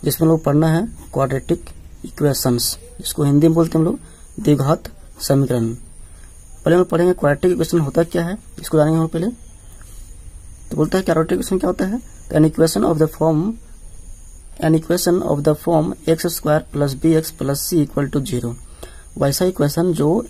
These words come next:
x square plus बी एक्स plus c के फॉर्म में equal to zero के फॉर्म में होता है, उसको क्या बोलते हैं हम लोग? Quadratic equation। जहां पर a, b and c जो होगा आपका, a, b and c जो होगा आपका, वो क्या होगा? कोई real number होगा और a equal to zero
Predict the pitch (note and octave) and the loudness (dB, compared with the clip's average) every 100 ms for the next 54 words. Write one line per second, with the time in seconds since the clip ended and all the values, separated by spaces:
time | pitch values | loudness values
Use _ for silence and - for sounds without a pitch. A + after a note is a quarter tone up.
0 | - E3 E3 D#3 - C#3+ D3+ D#3+ C#3 C3+ | 0 0 0 -4 -2 -2 -2 0 -2 -2
1 | B2+ D3 E3+ - C3 C3+ - F3 F#3+ E3+ | 0 0 0 -2 -2 -2 -2 -2 0 0
2 | - D3 C3+ C#3 - - - - D3+ D3+ | 0 -2 -2 -4 -6 -16 -16 -4 0 2
3 | D3 C#3+ C3+ D3+ F3+ - C#3 C3+ B2+ F#3+ | 0 0 2 2 2 0 0 0 -2 -4
4 | D3+ D#3 D3+ D3+ D#3+ D#3+ F3 D#4 - - | -2 -4 0 0 0 0 0 -2 -4 -20
5 | - - - C#3 C#3 A#3 A3+ - - D3 | -18 -6 -2 -2 0 -2 -4 -14 -10 -2
6 | C#3+ C3 A#2+ A#2+ B2 B2+ D3 D#3 B2+ - | -2 0 -4 -6 -4 -2 0 0 -2 -2
7 | - C#3+ D3+ C3+ D3 D3+ F3+ - - - | -4 0 0 0 2 2 2 -6 -16 -16
8 | - D3 C#3+ C#3+ D#3 - - - - - | -4 0 2 0 -2 -8 -18 -20 -20 -20
9 | - - - - F#3+ F3+ D3 C3 B2+ - | -16 -10 -8 -2 0 2 2 2 0 -2
10 | - G#3 - - D#3 D#3+ D#3 D#3 D#3+ - | -4 -4 -10 -2 2 2 4 4 4 2
11 | C#3+ - E3+ F3 D3+ C3+ - D3+ D#3+ D3+ | 0 0 -2 2 2 2 0 0 0 0
12 | D#3+ E3 G#3+ - - - - D3 C#3+ D3+ | 0 0 0 -4 -14 -4 2 4 4 2
13 | E3 E3+ E3+ F3 F#3+ B3 - - - - | 4 2 2 0 -2 -4 -8 -16 -6 -4
14 | - F#3 D#3 D#3 - D3 D3+ C#3+ D3+ G#3 | 0 2 4 4 2 0 2 0 2 0